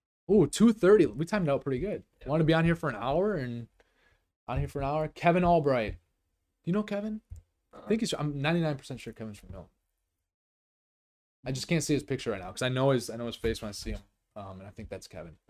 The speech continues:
Speaker 1: But Kevin, yeah, Kevin's from Milton for sure. Look him up. Uh, is that, he plays in the alumni basketball tournament. I always see him there.
Speaker 2: Oh, really?
Speaker 1: Yeah.
Speaker 2: I might then.
Speaker 1: Uh,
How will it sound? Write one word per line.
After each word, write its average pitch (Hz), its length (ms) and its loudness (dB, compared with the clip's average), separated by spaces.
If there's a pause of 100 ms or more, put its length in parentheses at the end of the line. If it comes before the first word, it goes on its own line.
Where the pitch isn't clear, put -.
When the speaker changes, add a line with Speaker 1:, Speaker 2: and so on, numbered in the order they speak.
Speaker 1:
But 95 200 -12 (580)
Kevin, 151 340 4 (360)
yeah, 135 160 -2
Kevin's 156 280 -8
from 82 140 -14
Milton 73 240 -20 (100)
for 98 80 -16
sure. - 340 -16 (140)
Look 120 140 -12
him 104 60 -6
up. - 160 -10 (600)
Uh, 135 440 0 (1900)
is 139 60 -2
that, 139 160 -4
he 147 80 -4
plays 143 220 2
in 135 60 -4
the 120 60 -6
alumni 120 220 -4
basketball 107 360 -6
tournament. 90 280 -12
I 98 40 -10
always 98 180 -10
see 95 120 -12
him 92 120 -14
there. 85 200 -12
Speaker 2:
Oh, - 120 -10
really? 98 320 -14
Speaker 1:
Yeah. 92 280 -10
Speaker 2:
I 117 60 -16
might 120 240 -12
then. 95 200 -16 (560)
Speaker 1:
Uh, 143 460 2